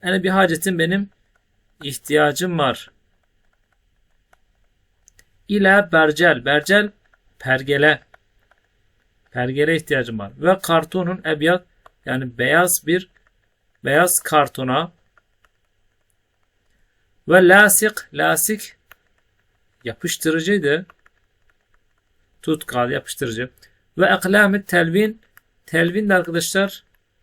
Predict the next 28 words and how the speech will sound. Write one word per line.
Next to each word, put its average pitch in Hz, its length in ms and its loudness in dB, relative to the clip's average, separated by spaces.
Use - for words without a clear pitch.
boyama 165 520 0
kalemi. 123 340 -4
Eklem, 175 500 -4
kalemler, 151 500 -4
boyama 151 340 -6
kalemlerine 135 520 -6
ihtiyacım 143 440 -6
var. 107 140 -10
Annesi, 180 600 -2
annesine 165 460 -2
Ali 156 200 -2
diyor 185 140 -2
ki, 143 120 -18
"Benim," 180 260 -2
diyor, 160 280 0
"pergele, 160 640 4
beyaz 170 340 0
kartona, 151 520 -2
yapıştırıcıya 160 580 -2
ve 160 160 -2
beyaz 165 360 0
şey, 147 280 -6
e, 127 100 -6
boyama 175 300 0
kalemlerine 147 440 -2
ihtiyacım 160 640 0
var." 160 260 4
diyor. 101 160 -8